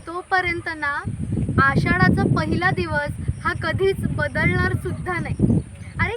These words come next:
कितीही युग बदलू देत, कितीही टेक्नॉलॉजी येऊ दे, पण तरीसुद्धा तू त्या प्रवाहात वाहत जाऊ नकोस रे मेघा. आणि कितीही युग लोटली तरी आपलं समीकरण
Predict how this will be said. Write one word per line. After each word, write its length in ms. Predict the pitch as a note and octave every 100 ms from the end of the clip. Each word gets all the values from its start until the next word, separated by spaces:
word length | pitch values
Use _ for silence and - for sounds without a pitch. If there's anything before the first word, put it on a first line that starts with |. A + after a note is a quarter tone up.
| -
कितीही 400 | A4+ - A4 G#4
युग 400 | C#5 D#5+ A4+ A4
बदलू 320 | G4 C#4 D#4+
देत, 280 | D4+ C#4 B3 - - - -
कितीही 420 | D#4+ - D#4+ F4
टेक्नॉलॉजी 720 | A4 F#4+ F#4+ F4+ F#4 F4+ E4
येऊ 280 | F4+ E4+ D#4
दे, 280 | D4 D4+ C#4+ - - - - F4
पण 140 | F4+ F4+
तरीसुद्धा 760 | F4 E4+ G4+ G4 C#4+ D4 D#4+ D#4+ - - - -
तू 300 | - G#4 G#4+
त्या 180 | G#4
प्रवाहात 640 | G4 F4+ E4 D#4+ E4+ F4 -
वाहत 300 | C#4 C4+ F#4
जाऊ 240 | F4 F4 E4
नकोस 400 | D4+ C4+ C#4 -
रे 120 | C4
मेघा. 320 | B3 A3+ G#3+ - - - - - - - -
आणि 200 | C#4 D#4 E4+ -
कितीही 580 | D#4+ - F4 E4+ F#4 A#4
युग 220 | A4 F#4
लोटली 640 | F#4+ F4 C#4+ D#4 D4 C#4 C4+ - - -
तरी 140 | D#4+ F4+ D4
आपलं 600 | D4 - F4 G#4 B4 G#4
समीकरण 520 | F4 D#4+ E4 D4+